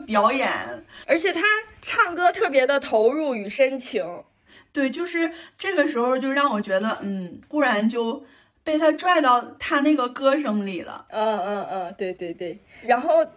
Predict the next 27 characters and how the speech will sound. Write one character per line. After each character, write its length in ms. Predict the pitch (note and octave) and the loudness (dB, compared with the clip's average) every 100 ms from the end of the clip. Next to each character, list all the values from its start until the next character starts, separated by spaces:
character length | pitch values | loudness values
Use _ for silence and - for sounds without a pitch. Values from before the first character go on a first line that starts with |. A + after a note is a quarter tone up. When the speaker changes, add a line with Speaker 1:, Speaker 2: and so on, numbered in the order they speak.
| _ | _
Speaker 2:
就 140 | - C#4+ | -10 -8
是 100 | D4+ | -6
他 200 | - F4 | -6 -2
还 180 | D#4+ | -2
挺 260 | D4+ B3 B3+ | 0 0 2
有 160 | C#4 G3+ | 2 0
表 240 | F#3+ G3 | 0 2
演 220 | B3+ G3+ | 2 0
型 180 | G3 F3 | -2 -8
人 240 | F3 E3 | -8 -8
格 200 | F3 D#3+ | -4 -4
的， 120 | D#3+ D#3+ | -4 -4
我 140 | D#3 | -4
觉 100 | A3+ C#4+ | -4 -4
得 80 | B3 | -4
阿 80 | F3 C4 | -4 2
杜。 200 | E4+ D#4 - - _ _ _ _ | 4 4 0 -14 _ _ _ _
Speaker 1:
对， 340 | - A3 F#3 F#3 | -4 0 0 -2
他 220 | - F4+ | -2 0
就 120 | G4 | 2
很 200 | F#4+ - | 0 0
需 160 | A3 E4 | 0 2
要 140 | E4+ | 2
你 120 | C4+ | 2
配 260 | - E4+ E4+ | 0 -6 -6
合 200 | G#3+ - | -6 -6
他。 280 | G#3 - | -8 -10